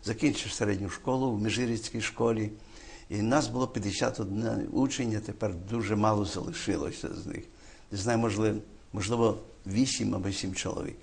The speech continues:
<clears throat> І так доля мене кинула, що я <clears throat> переїхав в Литву, тому що хотів вчитися далі, але я не був ніколи в комсомолі, і був таким, скажімо,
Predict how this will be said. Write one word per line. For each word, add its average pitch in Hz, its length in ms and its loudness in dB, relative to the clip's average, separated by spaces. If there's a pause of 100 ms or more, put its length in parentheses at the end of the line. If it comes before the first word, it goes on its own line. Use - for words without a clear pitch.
(140)
<clears throat> - 960 -6
І 135 220 8
так 165 300 8
доля 147 300 12
мене 135 320 10
кинула, 123 520 2
що - 240 -2
я 104 320 4 (540)
<clears throat> - 540 -20
переїхав 131 520 8
в 101 60 0
Литву, 117 600 4
тому 104 180 0
що 101 360 2 (480)
хотів 120 280 0
вчитися 117 560 2
далі, 151 480 6
але 107 320 -2 (520)
я 117 140 6
не 135 60 8
був 123 260 4
ніколи 113 340 4
в 107 100 0
комсомолі, 139 720 2
і - 380 0 (300)
був 107 180 -6
таким, 110 300 -4
скажімо, 104 460 0